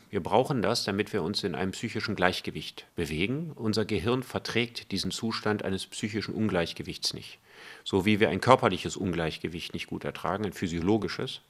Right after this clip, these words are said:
Also wenn zum Beispiel zu viel Alkohol trinken, ne, gerät ihr System durcheinander.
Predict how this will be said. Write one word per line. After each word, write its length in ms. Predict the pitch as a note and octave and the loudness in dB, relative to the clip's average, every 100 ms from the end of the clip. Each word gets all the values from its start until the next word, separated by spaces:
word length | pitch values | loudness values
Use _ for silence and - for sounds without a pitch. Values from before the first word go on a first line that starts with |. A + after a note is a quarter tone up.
| _ - - - - - - - | _ -20 -20 -18 -18 -16 -14 -6
Also 260 | F2+ E2 | -2 0
wenn 100 | E2 | -2
zum 140 | - E2 | 0 -2
Beispiel 160 | - | -2
zu 100 | D#2+ | -4
viel 80 | F#2 | 2
Alkohol 380 | E2+ - F2+ F2+ | 2 2 2 0
trinken, 340 | - G2 - | 0 -2 0
ne, 120 | F2 | -2
gerät 300 | F#2+ E2 E2 | -2 -2 -2
ihr 80 | F2 | -2
System 360 | E2+ E2 G2 F#2 | -6 -2 0 0
durcheinander. 520 | G2 A2 G#2 A#2 B2 | -2 -2 -2 -2 -6